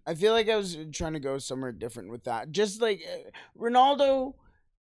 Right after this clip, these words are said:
just, he shouldn't be there. That's probably the best way to put it, is that he shouldn't be there because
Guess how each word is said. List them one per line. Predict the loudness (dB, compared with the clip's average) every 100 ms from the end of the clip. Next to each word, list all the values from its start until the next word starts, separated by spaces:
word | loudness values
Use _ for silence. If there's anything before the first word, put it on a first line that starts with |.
| _ _ _ _ _ _ -14 -6
just, | -4 -4
he | -4 0 2
shouldn't | 2 4 4 4 0
be | -6 -6
there. | -6 -10 -14 -10 2
That's | 2 2
probably | 4 6 6 2 -2
the | -2
best | -2 -4 -4
way | -8
to | -8
put | -8 -10 -10
it, | -8
is | -8 -2
that | 0 0
he | -4 -6
shouldn't | -6 0 0 0 -2
be | -4 -4
there | -4 -6
because | -8 -6 -8